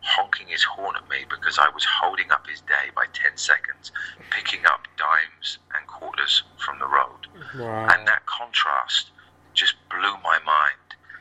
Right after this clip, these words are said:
Speaker 1: And
Speaker 2: Yeah.
Speaker 1: it's amazing how we can easily get locked up in the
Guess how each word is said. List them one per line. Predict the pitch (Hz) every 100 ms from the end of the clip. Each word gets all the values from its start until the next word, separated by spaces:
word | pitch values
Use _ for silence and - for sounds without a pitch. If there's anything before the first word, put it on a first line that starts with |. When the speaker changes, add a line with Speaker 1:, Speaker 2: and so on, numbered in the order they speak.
| _ _ _ _
Speaker 1:
And | 85 87 87 117
Speaker 2:
Yeah. | 113 - -
Speaker 1:
it's | -
amazing | 98 - 92 101 95 90
how | - 82 80 78 73 -
we | -
can | - _ -
easily | - - - -
get | - - _ _ _ 82 82
locked | 82 - -
up | 85 -
in | -
the | 76